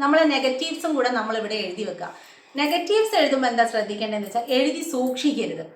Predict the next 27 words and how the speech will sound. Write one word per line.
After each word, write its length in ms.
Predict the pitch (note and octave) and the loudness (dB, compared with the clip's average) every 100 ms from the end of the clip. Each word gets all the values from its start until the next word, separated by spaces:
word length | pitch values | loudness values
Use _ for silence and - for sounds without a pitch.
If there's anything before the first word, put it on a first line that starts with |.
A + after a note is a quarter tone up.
| - | -10
അതായത് 300 | C4 C4 G3+ | -2 0 0
നമ്മളെ 300 | B3+ C#4+ F4+ | 0 2 2
കഴിവുകള് 720 | G4+ D#4+ C4+ C4+ D#4 D4 A3 C#4 - | 4 4 4 2 0 0 2 0 -2
ഒരു 140 | A#3 | -2
പേജിൽ 380 | A#3+ G#3 G#3 G#3 | -2 -2 -2 -6
എഴുതി, 380 | F#3 - - - - _ _ | -8 -10 -12 -16 -20 _ _
നമ്മളെ 200 | D4 E4+ | 0 2
കഴിവ് 460 | F4 C#4 C4 D4 C4+ | 4 4 4 2 0
കേടുകള് 440 | B3+ B3+ B3 G3+ C4 | 2 4 4 2 -2
വേറൊരു 280 | C4+ D4+ D#4+ | 0 0 0
പേജിൽ 340 | C#4 C4 B3+ | 0 0 2
എഴുതി. 280 | A3 F3 E3+ - - _ - | -2 -6 -12 -18 -20 _ -2
എന്നിട്ട് 560 | D#4+ G4 G4+ C#4+ D4 - | 0 2 2 2 -2 -4
ഈ 340 | C#4 D4+ D4+ | -4 -4 -4
കഴിവ് 440 | - C#4 C#4+ G4+ G#4 | 2 2 2 -2 0
കേടുകളെ 400 | C4+ C4 C4 B3+ | 2 2 2 2
നമ്മൾ 280 | B3 A#3 C4 | 0 -2 0
just 380 | A3 A3+ - | 2 0 0
ഒന്ന് 140 | D#4 B3+ | 0 2
അറിഞ്ഞു 420 | G#3+ B3 C#4 E4+ | 2 0 -2 0
എന്നല്ലാണ്ട് 440 | D#4 G#3 F#3 G3 | 0 0 -4 -6
അപ്പൊ 440 | B3 - - - G#4+ E4+ | -4 -4 -4 0 0 2
തന്നെ 140 | C#4+ | 2
അത് 200 | A3+ A3+ - - _ - | 0 -2 -8 -20 _ -12
കീറി 440 | C4 D4 D#4 D#4+ - - | -6 -4 -4 -6 -10 -10
നശിപ്പിച്ച് 420 | A#3+ A#3+ - B3+ | -8 -6 -4 0
കളയാം. 260 | F#3+ E3 | 0 -2